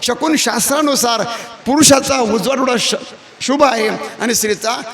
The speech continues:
अशुभ आहे. आणि मग त्यांना वाटलं, <clears throat> "मी वैकुंठातून आलो." <clears throat> जेव्हा तुकोबाराय इथे आले,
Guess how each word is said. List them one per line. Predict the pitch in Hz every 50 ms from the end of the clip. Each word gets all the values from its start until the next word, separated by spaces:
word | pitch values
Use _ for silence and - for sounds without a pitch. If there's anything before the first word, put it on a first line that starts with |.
| - - -
अशुभ | 190 170 - 269 254 233
आहे. | 185 - - - - - - - - - - -
आणि | - 220 233 226
मग | 214 214 262
त्यांना | 262 - - 240 233 233 226
वाटलं, | 214 202 - - 214 208 185 - - - - - - - - - - - - - - -
<clears throat> | - 269 277 302 277
"मी | 247 240 262 311
वैकुंठातून | 294 269 254 233 226 254 311 302 - 262 233 165 220 233
आलो." | 208 208 196 190 156 - - - - - - - - - - - - -
<clears throat> | - - - - - 247 214 - - 240 - - - - - - - - - - - - - - 202
जेव्हा | 240 254 277 302
तुकोबाराय | 285 269 262 - 254 247 240 247 240 247
इथे | 247 240 240 233
आले, | 208 196 190 208 196 170